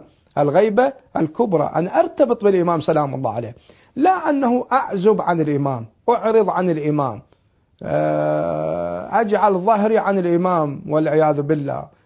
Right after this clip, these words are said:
لا أفكر بالإمام. قد يفكر في بيته، قد يفكر في زوجته، قد يفكر في أولاده، قد يفكر في أمواله، ولكن بالإمام سلام الله عليه تجده خالي من هذا التفكير.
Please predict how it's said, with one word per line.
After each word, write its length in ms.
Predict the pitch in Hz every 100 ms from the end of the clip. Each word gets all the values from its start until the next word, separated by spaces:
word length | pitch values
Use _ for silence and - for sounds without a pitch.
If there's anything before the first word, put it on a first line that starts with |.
| _
لا 240 | 254 294 240
أفكر 380 | 269 - 233
بالإمام. 400 | 208 208 185 156
قد 160 | 156 233
يفكر 360 | 214 233 233 175
في 140 | 202
بيته، 320 | 202 214 208
قد 220 | 180 180
يفكر 340 | 180 214 - 190
في 160 | 175
زوجته، 480 | 180 214 202 190 190 - - _
قد 100 | 165
يفكر 340 | 165 208 208 185
في 180 | 202
أولاده، 600 | 185 196 240 277 233 233 214 - _ _
قد 120 | 185
يفكر 500 | 190 - 330 - 302
في 240 | 196 226 202
أمواله، 600 | 202 233 311 294 247 - - _ _
ولكن 400 | 139 156 151 147
بالإمام 320 | 143 135 139
سلام 280 | 131 131 123
الله 140 | 127 123
عليه 200 | 135 135 _ _
تجده 540 | 127 123 139 127 147 151 - _ _ -
خالي 640 | - 143 165 175 151 139 123
من 160 | 123
هذا 240 | 113 123 117
التفكير. 640 | - 120 - - 107